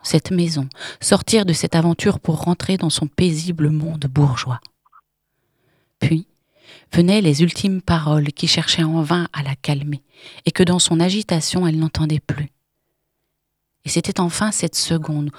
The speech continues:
où elle écoutait derrière la porte pour savoir si personne ne montait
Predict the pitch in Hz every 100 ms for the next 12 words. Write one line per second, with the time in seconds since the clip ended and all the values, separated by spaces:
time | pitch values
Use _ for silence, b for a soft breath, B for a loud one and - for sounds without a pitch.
0 | B B 165 175 196 202 226 208 170 156
1 | 151 147 147 - 190 - - - 131 -
2 | 160 180 - 143 - 170 160 - 180 175
3 | 156 151 151 - 170